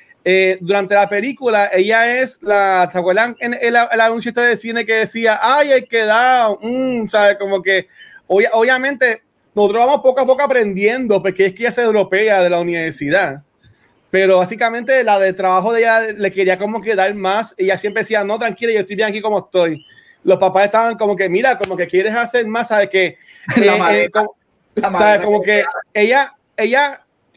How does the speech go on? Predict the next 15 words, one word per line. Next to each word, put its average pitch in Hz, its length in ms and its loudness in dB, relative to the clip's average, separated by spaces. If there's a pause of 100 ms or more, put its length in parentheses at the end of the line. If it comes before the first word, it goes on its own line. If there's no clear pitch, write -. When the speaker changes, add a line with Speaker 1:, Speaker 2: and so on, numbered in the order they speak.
Speaker 1:
obviamente 254 460 0
ella, 220 160 -2
ella 233 200 0
sabe 262 240 2
cuál 262 140 -2
es 240 60 0
el 233 100 -2
endgame. 190 520 -2
Nosotros 180 220 -4
lo 214 60 2
vamos 233 160 -2
descubriendo 220 600 -2
según 202 260 0
la 202 120 0
película. 180 680 -2